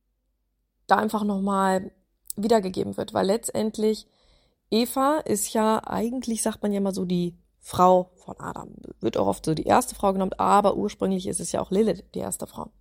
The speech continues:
So. Bei Adam gibt es ja diese Geschichte einmal, dass Eva auch di-, aus diesem Lehm erschaffen wurde, aber überwiegend ist es ja tatsächlich aus der Rippe von Adam.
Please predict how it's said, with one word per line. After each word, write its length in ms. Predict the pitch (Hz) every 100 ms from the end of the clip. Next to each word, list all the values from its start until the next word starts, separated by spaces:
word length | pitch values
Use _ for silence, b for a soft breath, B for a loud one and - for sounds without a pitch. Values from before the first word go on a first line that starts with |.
| _ b b b b b
So. 380 | - 180 170 - _ - - _ _ _ _ _ _ _
Bei 440 | 190 190 190 196 -
Adam 380 | - 202 240 262
gibt 180 | 233 233
es 140 | 208
ja 60 | 214
diese 200 | 196 185
Geschichte 420 | 185 233 - -
einmal, 520 | - 214 226 220 220
dass 320 | 208 196 190 -
Eva 280 | 202 208
auch 120 | 196 -
di-, 140 | - -
aus 160 | 190
diesem 200 | - 185
Lehm 320 | 180 202 247
erschaffen 460 | 262 220 233 - 214
wurde, 200 | 202 208
aber 220 | - 180
überwiegend 460 | 202 208 196 202 196
ist 160 | 185
es 120 | 190 -
ja 100 | 190
tatsächlich 680 | - 190 196 196 196 -
aus 140 | 175 -
der 140 | 180
Rippe 200 | 196 208
von 200 | - 190
Adam. 360 | 196 190 196